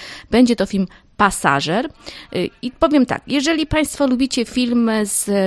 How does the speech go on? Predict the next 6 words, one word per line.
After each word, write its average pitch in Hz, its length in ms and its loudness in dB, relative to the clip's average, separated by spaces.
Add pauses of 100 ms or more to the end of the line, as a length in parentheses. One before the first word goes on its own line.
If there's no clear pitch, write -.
(840)
Liamem 220 400 2
Neesonem, 185 500 -4 (300)
to 240 100 -4
wiadomo, 185 360 -2
dobra 226 300 0
sensacja, 196 560 -4